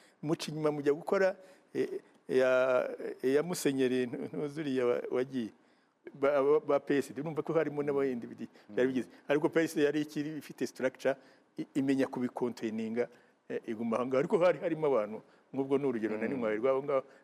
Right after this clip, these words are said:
Speaker 1: ngaho babiri. Aho ndibuka aho baviriye hariya, ba Gafaranga baratubwiraga bagezeyo, ba Gafa-, ba Gafaranga na Ngango rwose nibo bahagurutse ba-, barwana n'uwo mugabo bati, "Rwose mwebwe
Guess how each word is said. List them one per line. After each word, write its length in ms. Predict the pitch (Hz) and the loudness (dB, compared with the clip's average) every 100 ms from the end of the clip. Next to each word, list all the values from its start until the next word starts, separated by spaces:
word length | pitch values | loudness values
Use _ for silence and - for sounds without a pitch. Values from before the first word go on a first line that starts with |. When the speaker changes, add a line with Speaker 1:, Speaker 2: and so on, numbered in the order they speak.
| - | -2
Speaker 1:
ngaho 160 | 139 139 | 2 4
babiri. 320 | 110 107 104 - - _ _ | 2 0 -4 -8 -20 _ _
Aho 160 | 117 127 | -2 0
ndibuka 300 | 120 120 147 | 0 0 2
aho 120 | 156 | 2
baviriye 520 | 135 117 135 147 147 | 2 0 -4 -2 0
hariya, 280 | 147 160 139 | 2 2 2
ba 160 | 120 113 | 2 0
Gafaranga 420 | 113 113 107 113 | -2 -2 -2 -2
baratubwiraga 560 | 139 - 165 147 120 | -2 -4 -6 -4 0
bagezeyo, 460 | 170 156 127 156 190 - _ _ _ _ - | 0 0 -2 -4 -8 -12 _ _ _ _ -8
ba 180 | 113 123 | -2 0
Gafa-, 260 | 127 - - - | 0 -4 -10 -6
ba 100 | 123 | 0
Gafaranga 360 | 127 123 117 | 2 2 0
na 140 | 127 151 | 0 0
Ngango 300 | 170 131 147 | 2 0 -2
rwose 240 | 156 190 | -2 -2
nibo 120 | 160 156 | 2 4
bahagurutse 400 | 156 139 120 131 | 4 2 -4 -6
ba-, 120 | 113 - - - | -8 -10 -16 -2
barwana 320 | 117 127 120 | 2 4 4
n'uwo 200 | 131 170 | 4 2
mugabo 300 | 143 127 120 | 2 2 4
bati, 180 | 120 - - | 2 -2 -10
"Rwose 240 | - - 147 | -2 -2 -2
mwebwe 420 | 143 151 143 - | -2 -2 -2 -8